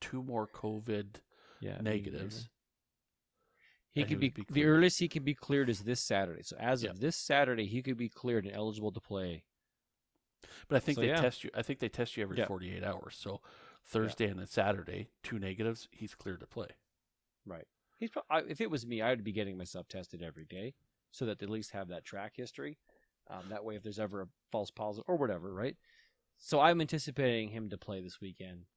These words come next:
Speaker 1: Yeah.
Speaker 2: Um, yeah. It's, it is what it is. It's drama. It's news.
Speaker 1: Yeah.
Speaker 2: And moving right along, let's talk about something that's actually interesting. You brought this up, and I believe, uh, Slick e-,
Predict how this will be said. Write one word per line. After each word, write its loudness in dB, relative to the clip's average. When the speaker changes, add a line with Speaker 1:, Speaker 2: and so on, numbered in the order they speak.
Speaker 1:
Yeah. -12
Speaker 2:
Um, -12
yeah. -16
It's, -8
it 0
is 2
what 0
it -2
is. -4
It's -8
drama. -2
It's -8
news. -6
Speaker 1:
Yeah. -10
Speaker 2:
And 4
moving 2
right 4
along, 2
let's -2
talk -2
about -2
something -2
that's -6
actually -6
interesting. -8
You -2
brought 2
this -8
up, -8
and -4
I 0
believe, 0
uh, 4
Slick -4
e-, -8